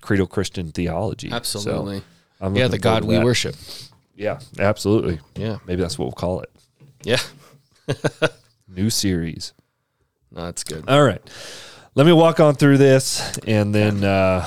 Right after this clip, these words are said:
Speaker 1: we'll, we'll just really hit some of the key points. And I think the two main points that we're gonna be hitting on just in advance for, for the listener's sake is, uh, we're gonna, we're gonna get some really good historical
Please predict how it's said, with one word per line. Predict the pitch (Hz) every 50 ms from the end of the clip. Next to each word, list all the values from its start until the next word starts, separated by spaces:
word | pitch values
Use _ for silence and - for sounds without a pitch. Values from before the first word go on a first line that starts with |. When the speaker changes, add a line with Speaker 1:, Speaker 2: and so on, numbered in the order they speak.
| - - -
Speaker 1:
we'll, | - 113 110 107 107 104 101 92 87 113 110 - -
we'll | 107 107 104 101 98 90 90 - -
just | 113 104 98 - - - - - 139 151 -
really | - - - 107 113 113 98 82
hit | 92 107 101 92 - _
some | - - 113 92
of | 85
the | 87 87 87 87 85 78 78 - _ _ _ _ _ - _
key | - 117 107
points. | 90 - - 104 101 95 87 - - - - - -
And | 95 92 90 90
I | 95 92
think | - 151 156 151
the | - 104
two | - - - 190
main | 175 147 127 123 113
points | - - 131 120 110 -
that | 104
we're | 95
gonna | 104 98 90
be | 92
hitting | 87 107 110 - -
on | 104 101 98 98 95
just | 87 95 92 90 - - - - - - - - - _ _
in | - 107 101
advance | 101 87 85 101 95 98 98 98 -
for, | - - 101 95 95 92 - - - - -
for | - 104 98 95
the | 90 92
listener's | 92 104 107 107 - 107 95 87 -
sake | - 107 101 95 95 92 - - - _
is, | - 98 92 90 87 80 78 90
uh, | 87 87 85 85 85 87 90 -
we're | 98 98 101
gonna, | 95 92 - -
we're | 92 98
gonna | 98 98 98
get | 101 92
some | - 101 95
really | 98 98 98
good | 92 85 101 101 101 101 101 95 90 - - - - - - _
historical | - - 95 - - - - 123 117 120 120 120 - - 117 117 113 113 110 110 107 107 98 95